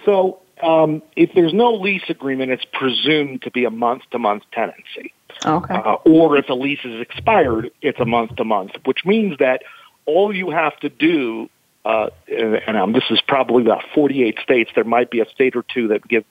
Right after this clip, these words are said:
Speaker 1: requires more notice, but usually thirty days notice. You can give them in
Speaker 2: Mm-hmm.
Speaker 1: writing that you want to terminate it. And it could be for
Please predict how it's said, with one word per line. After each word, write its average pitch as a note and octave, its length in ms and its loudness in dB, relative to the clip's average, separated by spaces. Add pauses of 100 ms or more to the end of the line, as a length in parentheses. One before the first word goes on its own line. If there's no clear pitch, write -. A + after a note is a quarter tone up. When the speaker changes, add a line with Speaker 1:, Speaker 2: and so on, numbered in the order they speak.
Speaker 1:
requires A#2 500 0
more C3+ 180 2
notice, A2 360 0
but C#3+ 180 -6
usually D#3 520 -2 (420)
thirty A3+ 240 0
days C3 240 -2
notice. G2+ 300 -12 (320)
You C#3+ 160 -14
can C3+ 160 -8
give C3+ 160 -2
them C3 100 -12
in C3 80 -4
Speaker 2:
Mm-hmm. D3+ 80 -2
Speaker 1:
writing A2+ 320 -4
that A#2 120 -4
you C3 120 -6
want B2+ 260 -2
to - 80 -10
terminate A#2+ 460 -4
it. A2 140 -6 (420)
And G3 140 2
it A3 80 0
could - 100 2
be A3 80 -6
for G#3 220 -2